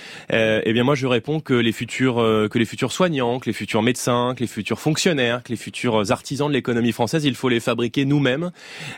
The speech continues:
Euh, et, euh, compte tenu d'un, de, d'un état démographique de l'Europe qui est extrêmement vieillissant, oui, je crois qu'il faut relancer la natalité,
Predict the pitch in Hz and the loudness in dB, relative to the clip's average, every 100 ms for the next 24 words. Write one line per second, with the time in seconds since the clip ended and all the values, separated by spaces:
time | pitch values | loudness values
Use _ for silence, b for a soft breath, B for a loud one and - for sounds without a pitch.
0 | - 117 117 - 120 117 113 110 110 107 | 0 2 4 2 2 2 4 4 4 2
1 | 104 101 101 101 101 135 123 131 135 135 | 2 0 -2 -6 -2 0 2 2 2 2
2 | 117 107 104 101 101 98 95 B B B | 2 2 2 2 0 -2 -8 B B B
3 | - 73 82 92 90 98 98 123 160 143 | -10 -6 0 0 0 0 2 2 2 0
4 | 147 143 147 139 190 135 127 135 165 - | 0 0 0 -2 -4 0 0 2 0 0
5 | 123 - - 143 135 131 123 113 147 175 | -4 -2 -2 0 0 2 0 0 -2 -2
6 | B B B 156 139 151 151 127 135 127 | B B B 2 2 -2 -4 -2 0 2
7 | 123 120 143 135 120 110 113 110 107 151 | 0 0 0 0 0 0 0 0 -2 -2